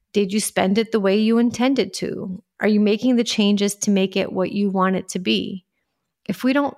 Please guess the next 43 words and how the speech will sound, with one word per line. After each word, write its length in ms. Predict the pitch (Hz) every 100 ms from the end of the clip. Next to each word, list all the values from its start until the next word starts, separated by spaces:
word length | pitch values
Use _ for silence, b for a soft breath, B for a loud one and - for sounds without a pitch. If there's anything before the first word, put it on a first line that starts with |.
| _
face 320 | 208 214 208
the 140 | - 190
reality 560 | 196 185 190 196 190
of 160 | 185 -
death, 440 | 180 170 165 - - _
that 140 | 202 202
this 200 | 226 -
all 440 | 208 214 220 220 -
ends 360 | 202 202 202 -
someday, 760 | 185 190 185 - - - 190 _ b b b b
what's 220 | 247 -
our 160 | 294 262
impetus 480 | 226 226 202 190 180
to 140 | - 180
improve 500 | 185 - 196 202 185
our 200 | 185 190
lives 680 | 190 190 190 185 180 -
today? 640 | - 175 190 160 - - - _ b
As 140 | 240 240
my 120 | 269
kids 300 | 269 277 226
get 160 | 247 196
older, 520 | 185 185 180 185 202
and 400 | 202 196 196 202 -
the 140 | 220
older 200 | 220 220
two 480 | 214 - 208 202 196
are 280 | - 180 185
coming 340 | - 214 202 190
up 140 | 185
on 160 | 185 185
fourteen 480 | 196 185 185 190
and 80 | 185
eleven 640 | 185 185 185 185 185 190 190
in 100 | 190
a 60 |
few 200 | 185 202
weeks, 520 | 190 180 180 - - -
and 460 | 196 190 196 196
the 80 | 208
youngest 420 | 202 202 196 190
is 120 | 190 -
eight, 340 | - 180 -